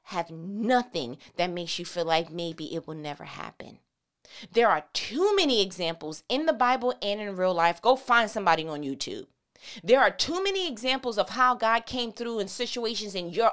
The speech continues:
own life where you didn't think it was gonna work out at that time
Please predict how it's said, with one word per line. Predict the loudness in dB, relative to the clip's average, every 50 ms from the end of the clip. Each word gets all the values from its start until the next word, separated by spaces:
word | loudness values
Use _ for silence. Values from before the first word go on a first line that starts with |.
| 2 4 6
own | 8 8 8 6
life | 4 6 6 6 6 4 2 -4 -14 -14 -4
where | -2 0 0
you | 0 -2 -4 0 2 2
didn't | 2 2 0 -2 -2
think | -2 -2 0
it | -2 -4
was | -4
gonna | -2 -2 -4 0
work | 2 2 2 2 4
out | 4 6 6
at | 4 4 4 0
that | 0 0 -2 -2
time | -2 0 0 0 -2